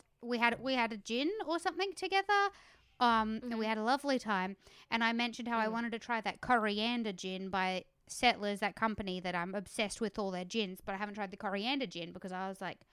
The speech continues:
Speaker 1: "Do I wanna risk getting coriander gin?" You know?
Speaker 2: Yeah, it's a
Speaker 1: Anyway,
Speaker 2: risk.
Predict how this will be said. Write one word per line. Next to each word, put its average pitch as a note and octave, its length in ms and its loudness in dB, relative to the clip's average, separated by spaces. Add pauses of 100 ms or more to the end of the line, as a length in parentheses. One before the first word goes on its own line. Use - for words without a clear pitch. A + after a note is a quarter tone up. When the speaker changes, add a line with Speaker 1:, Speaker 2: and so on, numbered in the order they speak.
(420)
Speaker 1:
"Do A#3+ 200 -2
I G#3+ 140 2
wanna G3+ 300 0
risk A3 380 0
getting F#3 300 -2
coriander F3 640 -2
gin?" E3+ 340 -10 (440)
You G3+ 100 -10
know? F#3 240 -4 (1000)
Speaker 2:
Yeah, G3+ 160 -4
it's G3 60 2
a - 40 8
Speaker 1:
Anyway, C#4+ 340 10
Speaker 2:
risk. B3+ 160 2